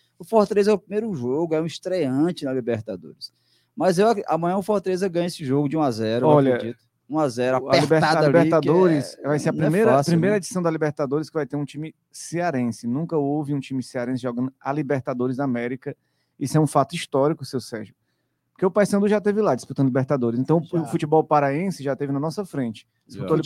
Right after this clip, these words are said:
Speaker 3: Futebol do norte.
Speaker 2: do norte do Pará, né? Do, do norte, né?
Speaker 3: Do norte do país.
Speaker 2: Do país teve na
Speaker 3: O
Speaker 2: frente
Speaker 3: único
Speaker 2: do
Speaker 3: foi o Paysandu.
Speaker 2: Foi o Paysandu, foi qual foi o ano? Foi muito tempo, né? Dois mil e alguma coisa aí.
Speaker 3: Foi.
Speaker 2: Faz, faz tempo,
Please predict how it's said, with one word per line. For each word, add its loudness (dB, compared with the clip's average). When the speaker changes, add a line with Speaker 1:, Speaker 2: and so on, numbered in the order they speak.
Speaker 3:
Futebol 4
do 0
norte. 4
Speaker 2:
do 0
norte 4
do -2
Pará, -2
né? -6
Do, -2
do 2
norte, 2
né? -4
Speaker 3:
Do -18
norte -6
do -16
país. -10
Speaker 2:
Do -6
país 0
teve 2
na 4
Speaker 3:
O 0
Speaker 2:
frente -2
Speaker 3:
único 2
Speaker 2:
do 0
Speaker 3:
foi -6
o -12
Paysandu. -16
Speaker 2:
Foi 0
o -2
Paysandu, 2
foi 0
qual 2
foi -2
o 0
ano? -4
Foi -10
muito -6
tempo, -4
né? -2
Dois -2
mil -2
e -8
alguma -6
coisa -4
aí. -4
Speaker 3:
Foi. -14
Speaker 2:
Faz, -4
faz -4
tempo, -4